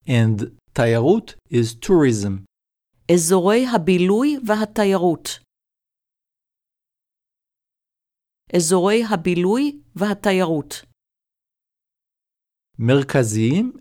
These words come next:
Speaker 1: is central, and ססגוניים is colorful. Both words are in plural, referring to areas, אזורים.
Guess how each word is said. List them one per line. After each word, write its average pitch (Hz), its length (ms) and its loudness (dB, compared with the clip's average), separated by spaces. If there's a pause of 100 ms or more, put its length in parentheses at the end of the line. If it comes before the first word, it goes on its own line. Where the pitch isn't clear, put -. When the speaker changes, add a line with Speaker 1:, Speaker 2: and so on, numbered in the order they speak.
Speaker 1:
is 120 200 0
central, 110 600 -6 (260)
and 120 300 -2
ססגוניים 120 960 0 (320)
is 123 240 -4
colorful. 131 800 -4 (300)
Both 190 340 0
words 135 300 4
are 117 160 4
in 117 120 0
plural, 117 540 0 (240)
referring 156 540 -2
to 123 380 -4
areas, 113 600 -2 (320)
אזורים. 117 600 0